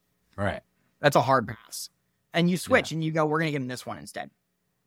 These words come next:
Speaker 2: Or,
Speaker 1: Yeah.
Speaker 2: "Hey, we think these two drugs have the same efficacy. One's really expensive and one isn't." Well, why is one expensive? Well, for most people, it works better. But for you, it doesn't work better 'cause of your genes. So there's no reason to give it to you.
Speaker 1: Yeah.
Speaker 2: Take the placebo.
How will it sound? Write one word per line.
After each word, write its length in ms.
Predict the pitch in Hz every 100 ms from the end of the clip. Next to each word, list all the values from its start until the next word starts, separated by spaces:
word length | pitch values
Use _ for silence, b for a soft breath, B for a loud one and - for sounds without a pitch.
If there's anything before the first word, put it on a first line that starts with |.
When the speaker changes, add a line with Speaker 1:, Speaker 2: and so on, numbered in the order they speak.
| _ _ _ -
Speaker 2:
Or, 360 | 294 311 269 -
Speaker 1:
Yeah. 140 | 92
Speaker 2:
"Hey, 180 | 220 277
we 140 | 233 240
think 220 | 262 220
these 180 | 247 -
two 140 | 226
drugs 300 | 170 202 196
have 100 | 202
the 60 | 165
same 240 | 180 160
efficacy. 420 | 156 - 175 233
One's 300 | 220 160 202
really 220 | 151 180 165
expensive 500 | - - 175 226 208
and 100 | 175
one 140 | 202
isn't." 320 | 220 147 - _ _ _ _ _ _ _ -
Well, 120 | 180
why 180 | 196 220
is 120 | 180
one 140 | 226
expensive? 500 | 214 - 247 - 143
Well, 180 | 165 185
for 180 | 208 190
most 360 | 220 359 294
people, 520 | - 180 147 147 143 - _
it 160 | 165 165
works 260 | 180 143
better. 300 | - 226 160
But 240 | 135 139 123
for 140 | -
you, 600 | 135 170 311 220 180 165 - _ _ -
it 140 | 165
doesn't 360 | 220 262 196 147
work 180 | 151 -
better 280 | 139 135 120
'cause 160 | 143
of 80 | 139
your 140 | 143
genes. 500 | 135 147 220 127 113
So 80 | -
there's 180 | 151 147
no 140 | 208 196
reason 300 | 196 151 139
to 60 |
give 160 | 147 135
it 80 | 107
to 100 | 104
you. 220 | 92 - _ _ _ _ _ _ _
Speaker 1:
Yeah. 300 | 101 110 85
Speaker 2:
Take 200 | - 220
the 60 | 170
placebo. 600 | 147 135 143 110 98